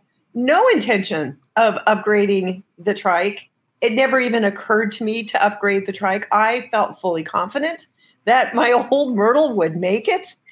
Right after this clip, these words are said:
Um, but I brought it into Bent Upcycles to do, uh, maintenance, make sure everything was ready to go for the new tour. And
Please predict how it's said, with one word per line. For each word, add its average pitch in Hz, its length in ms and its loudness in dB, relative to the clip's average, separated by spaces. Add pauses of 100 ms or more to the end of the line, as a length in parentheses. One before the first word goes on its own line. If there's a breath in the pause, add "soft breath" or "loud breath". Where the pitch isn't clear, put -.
(340 soft breath)
Um, 202 300 -2
but 220 100 0
I 233 80 2
brought 226 360 2
it 330 120 -2
into 226 800 -2 (540)
Bent 240 300 2
Upcycles 208 720 -2
to 214 60 -6
do, 196 480 -2 (120)
uh, 180 80 -4
maintenance, 180 560 -4
make - 160 -2
sure - 200 -6
everything 202 640 -2
was 165 240 -6
ready 185 360 -2
to 214 100 0
go 190 240 2
for 190 160 -8
the 175 120 -4
new 175 200 -6
tour. 185 640 0 (540 loud breath)
And 247 440 0